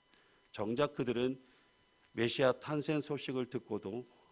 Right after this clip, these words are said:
아무런 조치도 미동도 하지 않았던 것입니다. 정말 이들이 메시아 탄생을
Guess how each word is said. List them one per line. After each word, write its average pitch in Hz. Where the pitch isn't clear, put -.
아무런 104
조치도 110
미동도 98
하지 90
않았던 90
것입니다. 82
정말 135
이들이 139
메시아 127
탄생을 139